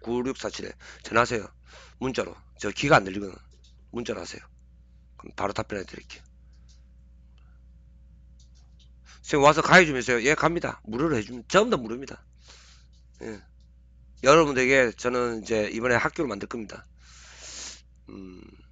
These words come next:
이게 학교죠 뭐. 안 그랬습니까? 여러분들 돈 받고 하는 것도 아니고 내가 잘 지능 개발하면서 여러분들에게 많이 도와드리겠습니다. 여러분들 대한민국 최고의 선생님이 되십시오. 삼 년간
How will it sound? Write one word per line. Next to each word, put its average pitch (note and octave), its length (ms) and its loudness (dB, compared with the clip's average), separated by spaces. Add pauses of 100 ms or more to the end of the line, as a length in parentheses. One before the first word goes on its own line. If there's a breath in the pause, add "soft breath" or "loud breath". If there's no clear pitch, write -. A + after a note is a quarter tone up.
(520)
이게 C3+ 160 0
학교죠 B2+ 360 0
뭐. F#2 200 -14 (100)
안 G#2 120 -2
그랬습니까? A#2 340 -2
여러분들 G#2 320 -8
돈 G#2+ 140 -6
받고 A#2 200 2
하는 A2+ 120 0
것도 G#2 180 -12
아니고 G2 220 -10
내가 G2+ 200 -10
잘 A2 280 -2 (260 loud breath)
지능 A#2+ 520 -4
개발하면서 G#2+ 600 -8
여러분들에게 G#2 440 -10
많이 F#2+ 220 -6
도와드리겠습니다. A2+ 720 -10 (520 loud breath)
여러분들 A#2+ 280 0
대한민국 G#2+ 260 -2
최고의 C3+ 260 -4
선생님이 A#2 260 -6
되십시오. - 320 -10 (1200 loud breath)
삼 - 220 -12
년간 G#2 380 2